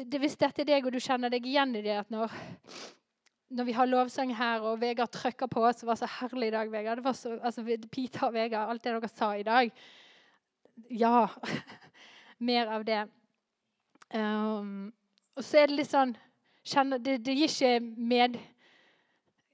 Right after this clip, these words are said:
eh, ja, det gir ikke med, medklang i deg selv. Du blir litt sånn, ja, OK, flott at all-, det skjer med alle de, men du klarer ikke å gi deg inn selv.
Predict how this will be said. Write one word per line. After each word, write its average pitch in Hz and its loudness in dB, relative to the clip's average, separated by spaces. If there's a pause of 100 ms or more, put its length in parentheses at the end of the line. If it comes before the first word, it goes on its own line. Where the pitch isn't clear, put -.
eh, 202 -4 (680)
ja, 233 8
det 233 2
gir 302 2
ikke 262 2
med, 254 4
medklang 254 4
i 226 2
deg 226 0
selv. 208 2
Du 233 -2
blir 254 4
litt 247 0
sånn, 233 2 (540)
ja, 233 8
OK, 247 4
flott 285 4
at 208 -6
all-, 233 -4
det 269 4
skjer 247 2
med 240 -2
alle 240 0
de, 233 -2
men 233 -2
du 247 -2
klarer 240 4
ikke 240 -6
å - -2
gi 226 -2
deg 240 -2
inn 226 -2
selv. 202 -4